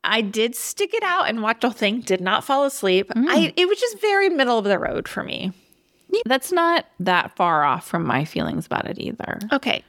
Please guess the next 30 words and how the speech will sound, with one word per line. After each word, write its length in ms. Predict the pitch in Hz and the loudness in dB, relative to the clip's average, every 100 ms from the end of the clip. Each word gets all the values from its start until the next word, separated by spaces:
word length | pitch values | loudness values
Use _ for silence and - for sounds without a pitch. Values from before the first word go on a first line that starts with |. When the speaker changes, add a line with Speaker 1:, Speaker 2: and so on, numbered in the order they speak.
| 226 | -4
Speaker 1:
Do 100 | 254 | 0
you 120 | 285 | 2
have 120 | 285 | 2
any 140 | 349 339 | 0 0
specifics 580 | - 226 - 214 196 185 | -2 -2 0 -2 -2 -2
of 100 | 196 | 0
what 200 | 196 180 | 0 2
you 140 | 170 | 0
liked 420 | 170 - - - | -2 -4 -6 -2
about 120 | 226 277 | 2 4
Speaker 2:
Well, 100 | 240 | 4
Speaker 1:
this 60 | |
Speaker 2:
look, 200 | 190 131 147 | 4 4 2
Speaker 1:
movie? 320 | 127 143 208 _ _ _ _ _ _ _ _ _ _ - | -2 -4 -6 _ _ _ _ _ _ _ _ _ _ -4
Speaker 2:
uh, 80 | 269 - - - _ | -4 -4 -18 -20 _
I, 160 | 247 359 294 - _ | 2 4 2 -4 _
I 140 | - | 0
love 260 | 339 196 180 | 4 4 6
Lacey 300 | 175 151 - | 4 2 0
Chabert, 480 | - - 151 147 156 | -2 2 4 4 4
and 460 | 214 214 220 220 220 | 2 4 4 4 2
you 160 | 233 392 | 2 4
might 160 | 381 | 2
recall 360 | 190 214 190 - | 2 2 2 4
early 180 | 202 208 | 4 4
in 60 | |
this 120 | 208 | 2
podcast, 680 | - 214 233 233 240 - - _ _ _ _ _ | 2 0 2 2 0 -4 -14 _ _ _ _ _
I 100 | - 679 494 | -12 -2 -2
was 160 | 254 | -2